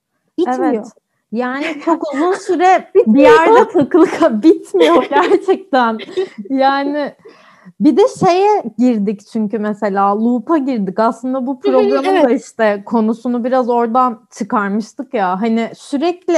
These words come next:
Speaker 2: eskiye bir nostalji ve özlem ve işte hani eski estetiklere geri dönme hastalığı içine de girdiğimiz için çıkamıyoruz
Speaker 1: Hı hı.
Speaker 2: işte yani. Yeni bir şey yok çünkü. Mesela yeni bir şey mi yok? Aa, hadi biraz altmışlar, hadi biraz seksenler falan. Yani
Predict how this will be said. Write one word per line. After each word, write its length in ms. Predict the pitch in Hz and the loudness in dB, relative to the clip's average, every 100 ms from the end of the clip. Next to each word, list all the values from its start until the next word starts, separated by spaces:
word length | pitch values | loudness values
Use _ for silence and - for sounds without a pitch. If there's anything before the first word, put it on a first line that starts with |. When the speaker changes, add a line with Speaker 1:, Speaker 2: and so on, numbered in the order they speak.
| - | 0
Speaker 2:
eskiye 600 | 262 - - 285 311 294 | -2 -2 -10 -6 -4 -2
bir 140 | 302 | -4
nostalji 800 | 277 269 262 - 277 269 262 311 | -2 -4 -4 -2 0 0 -4 -4
ve 260 | 311 269 - | -4 -4 -2
özlem 680 | 226 233 220 262 269 277 262 | 0 0 0 0 0 -2 -6
ve 180 | 269 240 | -6 -6
işte 300 | - - 247 | -10 -10 -6
hani 360 | 247 233 226 220 | -4 -4 -4 -4
eski 340 | 220 - - | -6 -6 -2
estetiklere 800 | 240 247 - 262 294 - 254 247 | -2 -2 -6 -6 -6 -6 -4 -4
geri 360 | 233 240 240 233 | -2 -2 -2 -2
dönme 320 | 262 247 254 | -4 -4 -4
hastalığı 600 | 254 240 254 254 247 269 | -2 -4 -4 -6 -4 -6
içine 400 | 262 - 262 269 | -8 -8 -8 -6
de 60 | 285 | -6
girdiğimiz 580 | 240 254 233 285 320 269 | -6 -6 -6 -8 -8 -10
için 380 | 269 - 349 392 _ _ _ - | -12 -12 -12 -14 _ _ _ -14
çıkamıyoruz 680 | - - 349 294 254 214 | -6 -2 0 -2 -4 -4
Speaker 1:
Hı 40 | 196 | -6
hı. 40 | |
Speaker 2:
işte 240 | 214 - 196 | -8 -6 -6
yani. 380 | 196 202 202 208 | -4 -2 -2 -2
Yeni 300 | 226 247 240 | -2 -2 -4
bir 60 | |
şey 300 | 269 311 294 | -4 -4 -2
yok 280 | 254 208 196 | -2 -2 -4
çünkü. 260 | - 208 202 | -8 -8 -6
Mesela 220 | 202 208 214 | -6 -4 -4
yeni 260 | 254 285 | -4 -4
bir 80 | 285 | -6
şey 260 | 311 349 302 | -4 -6 -4
mi 100 | 226 | -4
yok? 220 | 202 202 | -4 -2
Aa, 300 | 277 294 269 | 0 2 0
hadi 260 | 285 247 254 | -2 -4 -4
biraz 280 | 262 262 | -2 -2
altmışlar, 640 | 254 247 247 240 - 233 240 | 0 -2 -4 -6 -4 -4 -2
hadi 280 | 254 220 220 | -4 -8 -8
biraz 320 | 233 226 226 | -6 -6 -6
seksenler 800 | - 214 202 - 220 214 208 202 | -4 -4 -4 -4 -2 -2 -2 -4
falan. 400 | 202 214 202 196 | -4 -4 -4 -4
Yani 400 | 202 202 208 214 | -6 -6 -6 -10